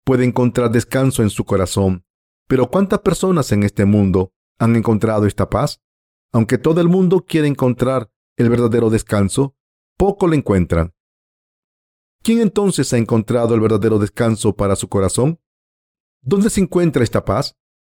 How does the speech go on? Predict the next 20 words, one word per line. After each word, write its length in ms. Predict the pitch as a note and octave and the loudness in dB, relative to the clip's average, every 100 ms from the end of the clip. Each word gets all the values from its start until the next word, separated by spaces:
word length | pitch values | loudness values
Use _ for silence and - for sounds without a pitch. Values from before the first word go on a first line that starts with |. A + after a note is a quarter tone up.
| _ | _
Se 160 | - C3 | -6 -4
encuentra 460 | A2+ D3 D3 D3+ | -2 0 -2 0
en 80 | D3 | -2
los 80 | C#3+ | 0
que 120 | C#3 | -2
creen 300 | C#3 C#3+ C#3+ | 0 -2 0
en 120 | C3+ B2 | 0 0
el 100 | B2 | 0
Evangelio 440 | A#2 - C3 B2+ | -2 0 0 0
del 140 | A#2+ | 0
agua 240 | A#2 A#2 A#2 | -2 -2 0
y 40 | |
el 60 | A2 | 0
Espíritu, 640 | - - A#2+ G2 F#2 D#2+ _ _ _ - | -2 0 0 0 -2 -6 _ _ _ -2
en 120 | B2+ | 0
los 80 | B2+ | 2
verdaderos 400 | B2+ B2+ E3 - | 0 0 -2 0
creyentes 580 | D#3 C3+ D3+ A#2+ G2+ | 0 2 0 0 -4
que 160 | - G#2+ | 0 0
viven 400 | G#2 G2+ G2+ | 2 2 0